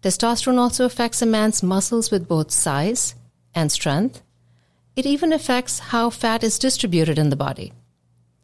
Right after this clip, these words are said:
An important effect of testosterone that does not get much limelight at all is its effect on mental function and clarity. It helps men with their mood as well.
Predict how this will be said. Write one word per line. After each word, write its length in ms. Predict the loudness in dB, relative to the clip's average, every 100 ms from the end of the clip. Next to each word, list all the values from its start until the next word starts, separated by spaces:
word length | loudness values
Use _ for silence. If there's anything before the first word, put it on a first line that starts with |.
| _ _ _ _
An 140 | 2 2
important 500 | 2 0 2 2 0
effect 340 | -2 -4 -2
of 140 | -6
testosterone 800 | -4 -2 0 0 0 -2 -2 -4 -12 _ _ _ _ -4
that 240 | -4 0
does 200 | 0 2
not 220 | 0 2
get 200 | 0 0
much 280 | 2 0 2
limelight 380 | 2 4 4 2
at 140 | 2
all 380 | 2 2 0 -4 _ _ _ _ 0
is 140 | 2
its 200 | 2 0
effect 380 | -2 -2 -2 -2
on 220 | 0 2
mental 320 | 2 2 0 -2
function 580 | 0 0 2 0 0 -4 _ _ _ _ _
and 160 | -2 0
clarity. 480 | 2 0 0 -4 -8 -16 _ _ _ _ _ _
It 80 | 0
helps 340 | 2 0 -2
men 300 | 2 2 2
with 100 | 2
their 140 | 4 4
mood 260 | 4 4
as 140 | 2 0
well. 260 | -6 -8